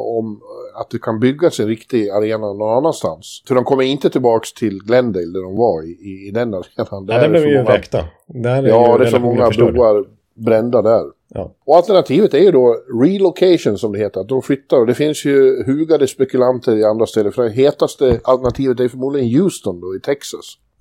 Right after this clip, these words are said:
Speaker 2: Ja, det är väl det det har snackats mest om med tanke på att, eh, N B A-ägaren där för Houston Rockets är intresserad av ett N H L-lag.
Speaker 1: Ja.
Speaker 2: Eh, och det är ju en jättemarknad, faktiskt större än Phoenix. För det ska vi ändå säga,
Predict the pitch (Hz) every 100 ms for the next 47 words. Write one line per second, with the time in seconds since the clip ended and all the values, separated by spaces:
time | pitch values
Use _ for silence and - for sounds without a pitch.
0 | - - - - - _ - 139 185 165
1 | 160 156 147 139 135 135 127 135 135 -
2 | 123 104 104 110 104 85 104 101 98 95
3 | _ 110 98 95 92 98 - 120 113 120
4 | 117 113 113 123 120 104 90 107 107 104
5 | 110 113 131 - 123 - 110 147 139 127
6 | 131 110 107 98 107 104 95 87 80 -
7 | _ - - - 110 110 101 95 110 123
8 | 123 117 113 120 - - 117 123 120 95
9 | 85 117 131 - - 180 175 151 - 120
10 | 135 110 101 - 135 147 175 143 120 127
11 | 135